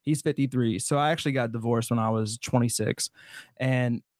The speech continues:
believe it or not, the, the ex-wife actually would not allow me to have a snake. It was complete B S. So once that dissolved, then I actually got into the reptile seriously. And then I moved back in, um,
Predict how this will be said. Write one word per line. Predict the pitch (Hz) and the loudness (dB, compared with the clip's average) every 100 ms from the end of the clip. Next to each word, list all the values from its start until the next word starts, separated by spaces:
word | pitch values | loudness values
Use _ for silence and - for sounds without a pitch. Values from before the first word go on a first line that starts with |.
| - | -6
believe | 139 226 | -2 0
it | 247 | 2
or | 123 | 2
not, | 143 143 120 | 2 0 0
the, | 147 143 139 135 110 - | 0 0 0 -2 -6 -8
the | 139 147 | -2 2
ex-wife | 147 - 143 135 123 | 0 0 0 0 0
actually | 120 - 123 | -4 0 -2
would | 143 175 | 0 2
not | 135 127 | 2 0
allow | 120 117 117 | 0 0 0
me | 120 | 0
to | 120 | 2
have | 117 | 2
a | 110 | 0
snake. | - 135 117 117 | 2 2 2 0
It | 123 | -4
was | - | -2
complete | 131 160 131 | 0 2 2
B | 120 123 | 0 -2
S. | 123 123 120 - | 2 2 0 0
So | 131 131 - | 0 0 -2
once | 135 151 143 - | 2 2 2 0
that | 139 135 - _ 127 | 2 0 -2 _ -2
dissolved, | 113 113 107 110 117 | 0 2 2 0 2
then | 120 | 0
I | 113 | 2
actually | 107 - 127 | 0 -2 -2
got | 117 117 113 | 0 2 2
into | 120 120 127 | 2 0 2
the | 113 | 2
reptile | 117 113 - 107 | 2 0 0 -2
seriously. | 107 - 160 139 117 98 95 - - - - - 127 | -2 0 2 2 0 -2 -2 -4 -8 -18 -18 -10 -2
And | 143 | 2
then | |
I | 143 | 2
moved | 147 143 127 | 4 2 2
back | 127 120 - | -2 -4 0
in, | 127 123 120 - - | 0 2 0 -4 -2
um, | 117 110 110 107 104 | 0 2 2 0 -2